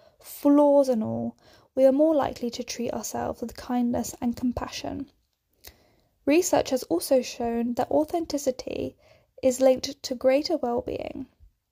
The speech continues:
In a study published in the Journal of Personality and Social Psychology, researchers found that people who scored high on a measure of authenticity reported greater life satisfaction, self-esteem,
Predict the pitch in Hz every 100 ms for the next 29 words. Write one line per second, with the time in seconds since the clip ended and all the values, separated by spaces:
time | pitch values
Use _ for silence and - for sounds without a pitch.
0 | _ _ - - 294 339 285 247 247 -
1 | 240 247 - - 233 233 240 240 254 254
2 | - 247 254 - 247 233 226 233 226 240
3 | 233 247 240 233 330 302 - - - 269
4 | _ - - _ - 294 339 - - 262
5 | - - 233 226 240 - 247 254 254 247
6 | - 240 233 - 277 247 233 247 294 -
7 | _ _ 240 240 233 254 254 - - -
8 | 277 294 269 262 - 254 - - 269 285
9 | - - _ 262 - 262 262 247 262 254
10 | 254 262 240 233 226 - 240 254 - 262
11 | - - 311 339 - _ _ - 262 262
12 | 285 - 233 226 240